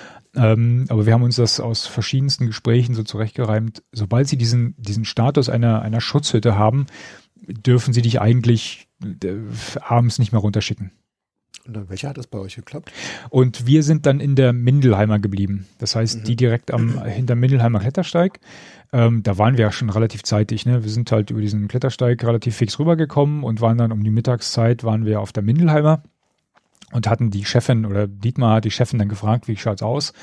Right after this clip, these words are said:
Speaker 1: Können wir hier vielleicht bleiben?“ Und sie sagte so, „Na ja, könnt Glück haben, ihr seid jetzt die Ersten auf der Warteliste.“ Und sagte so, „Na ja, die Ersten kriegen in der Regel immer was, also drei, vier Leute hier unterzukriegen, das ist überhaupt gar, überhaupt gar kein Problem.“
Speaker 2: Mhm.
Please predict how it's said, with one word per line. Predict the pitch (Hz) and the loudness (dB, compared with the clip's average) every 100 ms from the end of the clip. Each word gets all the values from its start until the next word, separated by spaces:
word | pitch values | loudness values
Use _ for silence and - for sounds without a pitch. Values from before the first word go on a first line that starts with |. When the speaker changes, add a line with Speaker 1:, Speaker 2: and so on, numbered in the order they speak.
| - - - - | -20 -20 -20 -4
Speaker 1:
Können | 113 | 2
wir | 110 | 4
hier | 110 | 4
vielleicht | - 104 101 | 2 -2 -2
bleiben?“ | 98 98 131 156 - - - - - | -2 0 2 2 -2 -16 -20 -12 -4
Und | 107 | 0
sie | |
sagte | 107 113 117 | 2 2 2
so, | 107 | 2
„Na | 98 92 | 0 -2
ja, | 101 | -4
könnt | - 107 101 - _ - | -4 -6 -8 -18 _ -2
Glück | 131 - | -2 2
haben, | 113 120 120 | 2 2 2
ihr | 104 | 2
seid | 107 | 2
jetzt | 104 - | 0 -4
die | 120 | -4
Ersten | 107 107 120 | -2 -2 0
auf | 104 | -2
der | - 101 | -2 0
Warteliste.“ | 101 - 98 - 110 98 - - | 0 0 -2 -2 -4 -8 -12 -8
Und | 104 | -4
sagte | 104 101 110 | -4 -2 -2
so, | 101 95 | -2 -2
„Na | 98 | -2
ja, | 104 104 - | -2 -4 -6
die | 107 | -2
Ersten | 101 - 123 | 0 0 -2
kriegen | - 113 | 0 2
in | 107 | 4
der | 101 | 4
Regel | 98 104 | 2 2
immer | 104 101 | -2 -2
was, | 98 - | -4 -4
also | 95 95 92 98 | -6 -8 -10 -8
drei, | 98 101 107 | 0 4 4
vier | 98 113 101 | 2 0 2
Leute | 104 107 | 2 2
hier | 104 | 0
unterzukriegen, | 104 107 - - 107 101 | 0 -2 -4 -4 -2 0
das | 101 104 | -2 -2
ist | |
überhaupt | 104 101 - | -4 -4 -2
gar, | 107 - - | -4 -6 -6
überhaupt | 113 113 127 | -2 0 0
gar | 104 | -2
kein | 110 | -4
Problem.“ | 104 101 98 95 - | -2 2 2 2 -6
Speaker 2:
Mhm. | 95 87 87 | -12 -12 -14